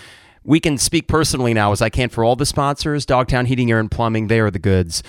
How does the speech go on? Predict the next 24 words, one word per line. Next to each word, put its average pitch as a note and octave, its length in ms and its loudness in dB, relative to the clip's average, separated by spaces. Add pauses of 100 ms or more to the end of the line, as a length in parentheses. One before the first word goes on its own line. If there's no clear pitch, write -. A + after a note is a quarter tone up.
(200)
And G#2 180 0
I G2 80 4
would F#2+ 140 0
highly C3+ 260 0
recommend G#2+ 380 0
you C3 80 0
get A2+ 100 0
your G2 80 -4
furnace G2+ 300 -2
check - 220 -4
from G2 120 -8
them F#2 160 -4
today. F2 300 -4
So G#2 160 -4
go G#2 140 0
online G2 300 0
and F2+ 80 0
find F#2+ 220 0
Dogtown B2+ 480 2
Heating, F#3+ 420 -2
Air, A#2+ 160 2
and A2 120 -2
Plumbing. G2 480 0 (440)
Yeah, A2+ 260 0